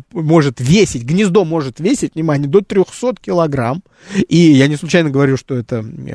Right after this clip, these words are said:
многоэтажный дом, такой многоквартирный, потому что в гнезде аиста могут жить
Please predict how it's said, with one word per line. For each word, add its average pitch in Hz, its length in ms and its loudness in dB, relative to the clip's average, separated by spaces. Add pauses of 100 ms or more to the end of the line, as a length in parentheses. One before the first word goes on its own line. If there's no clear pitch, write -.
многоэтажный 127 680 0
дом, 214 260 2
такой 131 240 -4
многоквартирный, 127 840 -2
потому 147 320 -4
что - 180 -6 (280)
в 139 100 -2
гнезде 170 560 4
аиста 170 560 0
могут 160 380 0
жить 175 360 -2